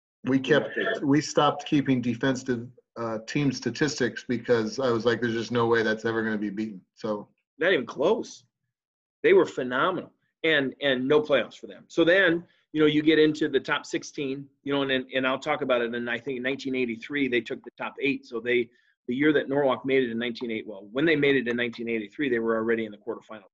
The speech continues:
Speaker 2: because they only took the top eight. But we'll talk about that, um, when we go in. And then, of course, in two thousand and eight, they expanded that to thirty-two teams. Then in six, two thousand and sixteen, they went back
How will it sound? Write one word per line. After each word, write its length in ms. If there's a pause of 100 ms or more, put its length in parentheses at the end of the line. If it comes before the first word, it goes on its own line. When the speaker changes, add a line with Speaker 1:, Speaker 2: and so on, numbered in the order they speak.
(120)
Speaker 2:
because 220
they 60
only 200
took 160
the 80 (120)
top 180
eight. 100
But 80
we'll 140
talk 240
about 260
that, 200 (420)
um, 260 (120)
when 180
we 80
go 220
in. 100
And 120
then, 100
of 80
course, 260
in 100
two 160
thousand 440
and 100 (140)
eight, 360 (540)
they 100
expanded 580
that 240
to 100
thirty-two 440
teams. 220 (720)
Then 160
in 240
six, 460 (280)
two 100
thousand 360
and 140
sixteen, 520
they 80
went 260
back 460